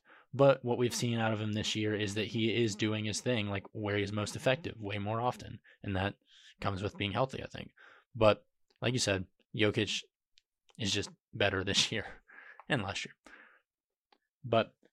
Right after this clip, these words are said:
the other thing that you said that I wanna bring more attention to, darn it, is, yeah, you won,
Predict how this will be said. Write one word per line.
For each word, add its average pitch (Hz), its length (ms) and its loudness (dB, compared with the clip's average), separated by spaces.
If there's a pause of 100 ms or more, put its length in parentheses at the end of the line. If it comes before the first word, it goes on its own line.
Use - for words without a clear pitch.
(180)
the 131 140 4
other 123 180 4
thing 127 200 0
that 120 80 -2
you 113 80 -6
said 131 180 0
that 107 100 0
I 104 40 2
wanna 107 180 0
bring 110 200 -4
more 123 180 0
attention 156 380 0
to, 127 240 4
darn 120 280 4
it, 151 160 0 (320)
is, 139 420 4 (840)
yeah, 151 320 4
you 123 200 0
won, 139 420 2